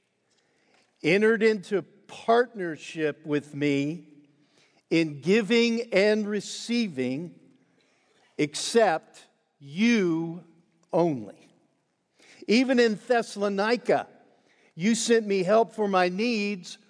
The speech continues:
once and again. Not that I seek the gift, but I seek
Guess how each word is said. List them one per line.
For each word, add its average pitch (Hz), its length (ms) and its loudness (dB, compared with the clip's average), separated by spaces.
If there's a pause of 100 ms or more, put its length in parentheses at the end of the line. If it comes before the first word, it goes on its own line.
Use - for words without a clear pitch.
(100)
once 208 760 0 (540)
and 202 180 4
again. 226 500 0 (2500)
Not 190 600 2 (520)
that 175 180 0
I 170 140 2
seek 214 440 -6
the 208 100 -2
gift, 247 680 -2 (1600)
but 175 120 2
I 262 340 4
seek 214 760 -8